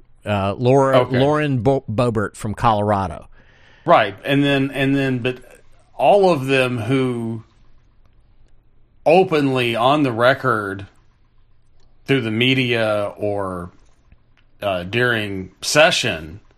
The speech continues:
Speaker 2: questioned, uh, or, or contested the results of
Speaker 1: Oh, yeah.
Speaker 2: Biden's
Speaker 1: All,
Speaker 2: election,
Speaker 1: all of
Speaker 2: which
Speaker 1: them.
Speaker 2: that went on.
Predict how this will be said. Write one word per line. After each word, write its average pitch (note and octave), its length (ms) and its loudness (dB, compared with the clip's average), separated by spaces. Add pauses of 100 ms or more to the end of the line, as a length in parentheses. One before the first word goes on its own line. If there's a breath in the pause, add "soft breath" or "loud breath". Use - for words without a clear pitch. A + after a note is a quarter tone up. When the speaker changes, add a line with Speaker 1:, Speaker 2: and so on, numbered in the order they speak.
(1400)
Speaker 2:
questioned, B2 960 0 (400)
uh, G2 180 -4
or, G2+ 240 -6
or A2+ 220 -4
contested A#2+ 760 -2
the G#2 100 -4
results A2 720 -2
of F#2+ 600 -4
Speaker 1:
Oh, D3 60 0
yeah. B2 240 4
Speaker 2:
Biden's G#2+ 220 -8
Speaker 1:
All, G#2 200 2
Speaker 2:
election, C#3 320 0
Speaker 1:
all F3 200 0
of C3 100 -4
Speaker 2:
which B2 80 0
Speaker 1:
them. A2 80 -2
Speaker 2:
that C#3+ 240 6
went B2+ 180 0
on. G2 300 -2